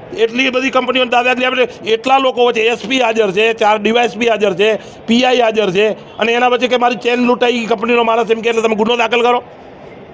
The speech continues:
કઈ ચેન લૂંટાઈ ગઈ? એટલા વચ્ચે વીડિયો ચાલુ હતો. એટલે આ એને લુખ્ખી દાદાગીરી છે, લુખ્ખી દાદાગીરી હવે નહીં ચાલે. અને અમે તમારા સાથે થઈ આવી જાઓ, જે કરવું પડશે એ કરશું. તમે માધ્યમો છો, આ દેશનો ચોથો થંભ છો, જો તમે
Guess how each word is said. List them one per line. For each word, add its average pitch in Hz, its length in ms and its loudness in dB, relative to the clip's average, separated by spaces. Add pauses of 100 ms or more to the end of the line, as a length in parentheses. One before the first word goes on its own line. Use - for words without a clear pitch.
(180)
કઈ 254 180 0
ચેન 240 200 0
લૂંટાઈ 214 320 2
ગઈ? 175 140 0
એટલા 214 160 0
વચ્ચે 226 180 0
વીડિયો 233 320 2
ચાલુ 220 280 2
હતો. 139 200 -2 (300)
એટલે 240 140 2
આ 240 340 2
એને 254 140 2
લુખ્ખી 226 460 0
દાદાગીરી 240 480 2
છે, 247 180 0 (400)
લુખ્ખી 226 340 0
દાદાગીરી 247 400 2
હવે 240 120 2
નહીં 226 220 2
ચાલે. 254 280 0
અને 233 400 -4
અમે 254 280 2
તમારા 262 320 2
સાથે 233 280 0
થઈ 240 180 0
આવી 233 200 2
જાઓ, 170 180 -2 (680)
જે 254 140 2
કરવું 262 280 0
પડશે 247 260 0
એ 247 40 2
કરશું. 226 300 -2
તમે 226 200 2
માધ્યમો 226 480 0
છો, 196 200 -2 (180)
આ 185 60 0
દેશનો 233 580 2
ચોથો 240 540 -2
થંભ 233 320 0
છો, 233 80 2
જો 220 100 2
તમે 233 340 2